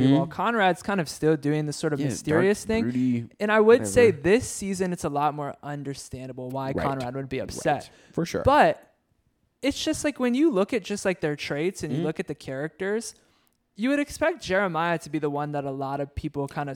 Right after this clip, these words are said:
Speaker 1: Right.
Speaker 2: swoon over, yet he doesn't really receive any of the energy, and he's always picked second, and even
Speaker 1: Mm-hmm.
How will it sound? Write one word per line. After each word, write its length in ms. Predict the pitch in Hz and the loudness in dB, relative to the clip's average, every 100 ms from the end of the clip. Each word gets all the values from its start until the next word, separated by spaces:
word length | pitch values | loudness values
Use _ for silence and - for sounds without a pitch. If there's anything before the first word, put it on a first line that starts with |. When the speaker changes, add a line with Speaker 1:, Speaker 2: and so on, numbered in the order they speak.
| 143 | 4
Speaker 1:
Right. 220 | 254 302 | 4 4
Speaker 2:
swoon 260 | 214 262 | 4 2
over, 480 | 175 135 131 135 131 - _ | 0 -2 -2 -4 -4 -8 _
yet 220 | - 190 185 | 0 2 2
he 100 | 202 | 2
doesn't 260 | 226 339 | 2 2
really 180 | 262 247 | 0 2
receive 340 | 196 190 214 165 | 2 2 -2 -2
any 200 | 170 185 | -2 0
of 80 | 160 | 0
the 80 | |
energy, 380 | 139 147 147 143 | -2 -2 -4 -4
and 80 | 143 | -4
he's 120 | 143 | -2
always 200 | 170 220 247 | 2 2 0
picked 180 | 190 | -6
second, 340 | - 151 156 147 | -4 -6 -4 -6
and 120 | - | -6
even 260 | 185 247 269 | -2 0 0
Speaker 1:
Mm-hmm. 120 | 151 | -2